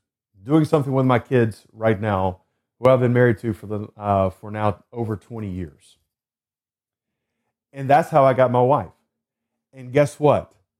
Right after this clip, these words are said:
Watch this now. The kingdom of God's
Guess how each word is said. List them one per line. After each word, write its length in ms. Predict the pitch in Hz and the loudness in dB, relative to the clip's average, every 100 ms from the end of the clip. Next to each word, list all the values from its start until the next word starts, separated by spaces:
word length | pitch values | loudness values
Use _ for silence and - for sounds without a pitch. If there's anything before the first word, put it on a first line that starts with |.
| _ _ _ _ _ _ | _ _ _ _ _ _
Watch 240 | _ 113 - | _ -20 -16
this 160 | 127 | -16
now. 360 | - 95 87 85 _ _ _ _ _ _ _ _ _ _ _ _ _ _ 113 | -12 -12 -12 -14 _ _ _ _ _ _ _ _ _ _ _ _ _ _ _
The 140 | 113 | -18
kingdom 840 | - _ - 151 165 160 170 165 - - | -18 _ -14 -8 -2 2 2 0 -4 -8
of 280 | 120 104 | -6 -6
God's 600 | 92 123 120 117 113 101 | -4 2 4 4 2 -2